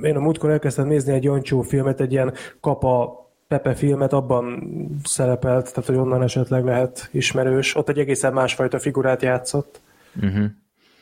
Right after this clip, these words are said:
Speaker 2: Jó, nem tudom, az ő alakítása kicsit fura volt, ö, de hát aztán megjelent a haverunk, az Anger Zsolt, aztán ott egyből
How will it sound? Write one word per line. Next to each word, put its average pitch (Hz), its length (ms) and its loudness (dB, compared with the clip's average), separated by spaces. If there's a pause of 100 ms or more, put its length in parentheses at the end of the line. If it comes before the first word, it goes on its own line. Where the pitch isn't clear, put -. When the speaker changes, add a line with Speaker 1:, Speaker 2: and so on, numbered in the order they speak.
(320)
Speaker 2:
Jó, 135 220 0
nem 131 380 0
tudom, 123 180 0
az 117 80 0
ő 135 120 4
alakítása 107 600 0
kicsit - 400 -6 (160)
fura 101 360 0
volt, 101 500 0 (420)
ö, 101 340 0
de 107 80 0
hát 104 160 0
aztán 117 340 0
megjelent 98 540 0
a 104 60 2
haverunk, 98 500 0
az 98 120 -2
Anger 95 400 0
Zsolt, 98 420 0
aztán 101 360 -2
ott - 140 -8
egyből 95 460 -2